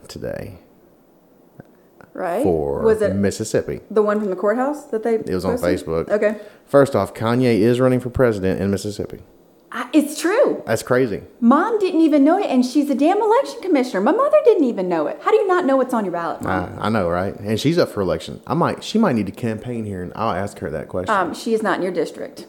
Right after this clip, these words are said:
Speaker 1: Well, I don't give a shit.
Speaker 2: You're not voting, and you've already been changed. She changed you over.
Speaker 1: Damn it.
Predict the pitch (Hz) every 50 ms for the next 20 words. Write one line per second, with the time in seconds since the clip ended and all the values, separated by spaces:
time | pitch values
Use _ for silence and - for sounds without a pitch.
0 | - - - - - - _ _ - - 82 82 76 69 58 - - 82 110 123
1 | 101 107 110 107 - - 64 62 - - 110 - - - - - - - 214 208
2 | 202 160 156 170 208 302 311 269 180 160 165 185 190 185 175 185 185 180 185 180
3 | 180 175 175 - - 190 185 175 170 - - 151 - - 160 156 160 - - 170
4 | 160 156 151 151 - 113 151 151 - - 151 180 180 170 160 147 143 - - -
5 | -